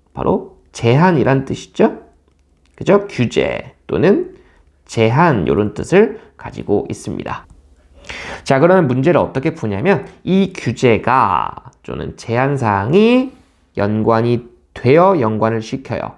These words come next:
연관이 되니까 이디가 맞다. 요렇게 가시는 거예요. 뒤에 가서 다시 한번 또 자세하게 할게요. 자, 그러면 일 번은 맞다. 이렇게 되겠죠.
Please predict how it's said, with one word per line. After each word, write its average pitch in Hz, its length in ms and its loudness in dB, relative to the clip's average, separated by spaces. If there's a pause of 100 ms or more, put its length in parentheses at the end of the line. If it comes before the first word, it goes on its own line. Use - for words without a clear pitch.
(320)
연관이 104 600 -2
되니까 131 600 2
이디가 - 800 -4
맞다. - 460 -8
요렇게 170 600 -6
가시는 - 400 -10
거예요. - 300 -14 (400)
뒤에 - 160 0
가서 165 560 -2
다시 78 200 -12
한번 107 520 -2
또 143 500 0
자세하게 104 440 -10
할게요. 101 580 0 (560)
자, 202 260 2
그러면 135 400 2
일 143 140 2
번은 151 200 0
맞다. 117 420 -2
이렇게 104 200 -4
되겠죠. - 380 -10